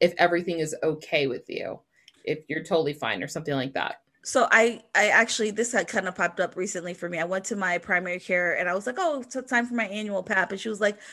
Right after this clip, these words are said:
Speaker 2: "No, no, no. You know, the, the advice has changed. It's
Speaker 1: Mm-hmm.
Speaker 2: every three years now, unless there's something wrong." And I was like,
Speaker 1: Yep.
Speaker 2: "What? No, I'm coming every year." I remember in college, I remember having,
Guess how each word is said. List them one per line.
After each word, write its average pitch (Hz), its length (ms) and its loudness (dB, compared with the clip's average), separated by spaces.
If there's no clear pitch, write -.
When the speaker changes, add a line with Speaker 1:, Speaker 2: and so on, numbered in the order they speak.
Speaker 2:
"No, 262 180 4
no, 254 100 4
no. 214 440 6
You 202 160 -4
know, 196 80 0
the, 185 120 -4
the 185 200 0
advice 190 320 2
has - 120 -6
changed. 190 240 0
It's 170 100 -2
Speaker 1:
Mm-hmm. 190 100 0
Speaker 2:
every 190 200 -2
three 196 240 -6
years 185 280 -2
now, 175 180 0
unless 175 220 -4
there's 175 160 -6
something 160 340 -6
wrong." 180 260 -2
And 180 100 -2
I 175 60 6
was 190 160 0
like, 175 200 4
Speaker 1:
Yep. 214 160 -2
Speaker 2:
"What? 190 360 4
No, 226 320 4
I'm 226 160 4
coming 247 280 2
every 190 220 0
year." 208 240 2
I 214 60 6
remember 240 400 6
in 226 100 2
college, 147 600 2
I 185 60 4
remember 185 320 2
having, 220 320 2